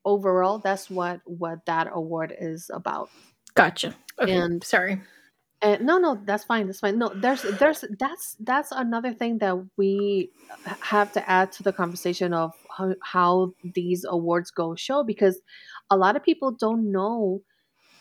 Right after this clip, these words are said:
Speaker 1: that many of these, you know, what many of these a-, awards are. And I think one, and we're, I'm gonna go to a parenthesis on this.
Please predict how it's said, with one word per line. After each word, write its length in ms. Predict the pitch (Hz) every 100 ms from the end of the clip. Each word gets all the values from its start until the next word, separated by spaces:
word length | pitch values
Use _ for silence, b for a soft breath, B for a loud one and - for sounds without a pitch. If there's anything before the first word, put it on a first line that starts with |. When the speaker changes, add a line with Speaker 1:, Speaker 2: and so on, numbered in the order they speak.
| -
Speaker 1:
that 280 | 202 196 -
many 600 | 202 196 196 220 247 233
of 220 | 202 202 -
these, 400 | 208 208 208 208 - _ 202
you 160 | 202
know, 80 | 185
what 320 | 175 190 202 - _ 208
many 340 | 202 202 220
of 100 | 208
these 200 | 196 196
a-, 80 | 190 -
awards 420 | 185 180 175 - -
are. 200 | 233 233
And 200 | 185 190
I 80 | 208
think 260 | 269 269 -
one, 540 | 202 208 214 240 240 196
and 200 | 196 190 -
we're, 220 | 185 185 -
I'm 120 | 185
gonna 200 | 190 208
go 380 | 202 190 185 180 - _ -
to 300 | - 185 185
a 240 | 175 170 170 _ _ _ _ _
parenthesis 840 | - 190 190 196 185 180 165 165 -
on 220 | 165 160
this. 280 | 160 160 -